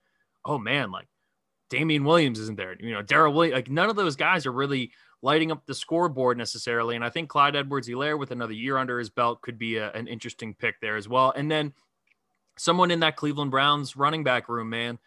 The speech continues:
Kareem Hunt, you know, he's not a guy you wanna start every single week as your R B two, but if he's a flex spot, someone you can get maybe in the second or, you know, early third round, might be a little bit of a, of a reach, but I, I do like Kareem Hunt as well.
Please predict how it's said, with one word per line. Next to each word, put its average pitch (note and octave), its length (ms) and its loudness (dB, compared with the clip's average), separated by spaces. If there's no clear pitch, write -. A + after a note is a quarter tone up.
Kareem D3 340 -2
Hunt, C#3+ 320 2
you A#2+ 80 -6
know, A#2+ 100 2
he's B2 140 -2
not C#3+ 200 4
a D3 40 0
guy D3 200 4
you C#3+ 120 0
wanna C3+ 180 0
start C#3 360 4
every C3+ 180 -2
single B2 280 -6
week C3+ 200 -2
as B2+ 140 0
your B2+ 120 2
R B2 140 6
B A#2+ 160 -4
two, D3 400 -2
but B2 80 0
if A#2 80 -6
he's D#3+ 180 -2
a - 60 2
flex - 380 0
spot, F#3 520 4
someone C#3+ 260 -6
you C#3 60 -4
can C3+ 120 -4
get C#3 200 0
maybe C3+ 280 -2
in C3+ 60 -4
the B2+ 100 -6
second C#3 540 -2
or, A2+ 360 -4
you A#2+ 100 -8
know, G#2+ 160 -4
early B2 260 0
third B2 360 0
round, B2+ 300 0
might B2 140 -2
be B2 80 -4
a A2+ 40 -4
little A#2 200 -4
bit B2 160 -6
of B2 120 -4
a, A2+ 60 -8
of A#2+ 120 -6
a A#2 60 -6
reach, B2 380 -6
but A#2 180 -6
I, A2+ 180 0
I A#2+ 80 0
do A#2+ 180 -8
like A2+ 220 -4
Kareem G#2+ 300 -8
Hunt G#2 300 -8
as F#2+ 140 -14
well. G2 280 -4